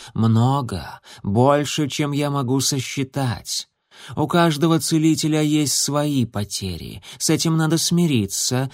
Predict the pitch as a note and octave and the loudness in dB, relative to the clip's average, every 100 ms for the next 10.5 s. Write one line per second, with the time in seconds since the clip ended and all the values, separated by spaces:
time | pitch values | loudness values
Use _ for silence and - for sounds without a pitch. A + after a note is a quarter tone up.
0 | - - - C3 B2+ D3+ D3 C#3 C#3 A#2 | -10 -4 2 2 2 -2 -2 -2 0 2
1 | C3+ C3 - C#3 A#2 A#2+ G2+ - - - | 2 0 -4 -2 0 2 0 -2 -8 -8
2 | - _ _ _ _ D#3+ C#3+ C3+ - - | -20 _ _ _ _ -4 0 -2 -4 -8
3 | E2 - - - _ _ _ _ _ _ | -8 -10 -16 -20 _ _ _ _ _ _
4 | _ A2+ A2 G#2+ A2 A2 A#2+ A2+ A2+ - | _ 0 2 2 0 0 -2 0 0 -2
5 | A#2 A#2 G#2+ A2+ A#2 A#2 - A2 - A2 | -4 -4 -4 0 0 0 -4 -4 -4 -2
6 | A2+ A#2 A#2 A2+ - A2+ A#2 A#2+ A#2 A2 | 0 2 2 0 -2 -4 0 -2 0 -2
7 | - A2+ A#2 A2+ G#2+ G2+ - G#2 - C3+ | -2 0 2 2 0 -2 -8 -10 -2 2
8 | B2+ A#2 - _ _ B2+ A#2 - - D3+ | 2 0 -16 _ _ -4 -2 -4 -4 -2
9 | D3 C#3+ C3+ - A#2 A#2+ A2+ - C3 B2+ | -2 -4 -4 -6 -4 -4 -4 -2 0 2
10 | A#2 G#2 G2 G2 F#2 | 0 0 -2 -4 -6